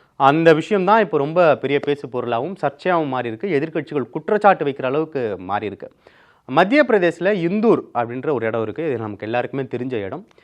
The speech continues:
அந்த இந்தூர்லேருந்து ஒரு அறுபது கிலோமீட்டருக்குள்ள தார் டவுன் அப்படின்னு ஒரு இடம் இருக்கு. அந்த இடத்துல அரசு பள்ளியில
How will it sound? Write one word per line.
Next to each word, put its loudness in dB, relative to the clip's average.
அந்த 0
இந்தூர்லேருந்து 4
ஒரு 6
அறுபது 8
கிலோமீட்டருக்குள்ள 0
தார் 8
டவுன் 2
அப்படின்னு -6
ஒரு -2
இடம் -4
இருக்கு. -10
அந்த -6
இடத்துல -6
அரசு 2
பள்ளியில -2